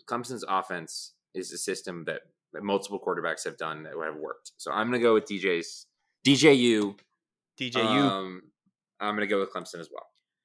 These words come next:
Speaker 2: Good, good, excellent, very nice.
Speaker 1: Again, not an anti-Georgia thing. I just think it's
Speaker 2: Right.
Speaker 1: stacking up to look Clemson.
Speaker 2: And listen, I know that we both just pl-, picked Clemson.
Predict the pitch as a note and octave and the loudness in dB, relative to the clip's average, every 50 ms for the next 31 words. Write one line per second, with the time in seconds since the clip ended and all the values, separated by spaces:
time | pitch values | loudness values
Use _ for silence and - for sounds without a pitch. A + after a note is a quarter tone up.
0 | _ _ _ _ _ - - G2+ F2+ F2 _ _ _ _ _ _ _ _ - G2 | _ _ _ _ _ -10 -8 -8 -8 -10 _ _ _ _ _ _ _ _ -16 -16
1 | F2 _ _ _ _ _ _ _ - A2+ A2 - - - F#2+ E2+ - - - - | -16 _ _ _ _ _ _ _ -10 -10 -8 -10 -10 -12 -12 -14 -14 -18 -20 -20
2 | _ - A#2 A#2 F2 E2 F2 F#2 F2+ E2+ F2+ A2+ A#2 A2+ B2 A2+ G2+ G2+ A2 A#2+ | _ -14 -10 -10 -10 -10 -10 -14 -14 -12 -8 -4 2 4 6 6 6 4 4 4
3 | C#3 D#3+ D3+ C3+ C#3 C3+ C3 B2 A#2 G#2+ - A2 G#2+ F#2 F#2+ - - F2+ E2 E2 | 4 2 2 0 -2 0 0 0 0 2 2 2 0 0 -4 -8 -10 -8 -6 -6
4 | E2 E2 - G2+ G2+ - - G#2+ G#2 G2+ - _ _ _ _ _ - - F#2 - | -6 -4 -4 -4 -4 -4 -6 -6 -6 -8 -10 _ _ _ _ _ -14 -12 -10 -8
5 | - F2 F2 G#2+ G2+ F#2+ F2+ F#2 F#2 F2+ F2 E2 - - - - E2+ D#2 _ - | -6 -2 0 2 2 2 0 -2 -6 -6 -6 -6 -8 -10 -10 -10 -10 -10 _ -8
6 | E2+ F2 F2 - - - E2+ D#2 - - - - _ _ _ _ _ _ _ _ | -8 -8 -8 -8 -8 -8 -8 -8 -10 -16 -20 -20 _ _ _ _ _ _ _ _
7 | _ _ _ - D#3+ D#3+ D#3+ D3+ D3 D#3 E3 E3+ D3+ D3 A2+ G#2+ G#2 - _ _ | _ _ _ -4 -2 -2 -2 -2 0 4 4 4 4 2 -2 -4 -8 -14 _ _
8 | _ _ _ _ _ _ _ - A#2 B2 C3 C#3 D3 D#3+ C#3+ B2 B2 B2 A#2 A2+ | _ _ _ _ _ _ _ -4 -2 -2 0 0 0 0 0 0 0 0 0 0
9 | - A2+ G#2 - - A#2 G#2+ - _ _ - - A#2 G#2 - - - G#2+ G#2 G#2+ | -2 -6 -8 -8 -8 -8 -8 -8 _ _ -6 -4 -4 -4 -4 -8 -10 -8 -8 -6
10 | A#2 B2 C3 C3+ D#3 | -8 -8 -8 -10 -14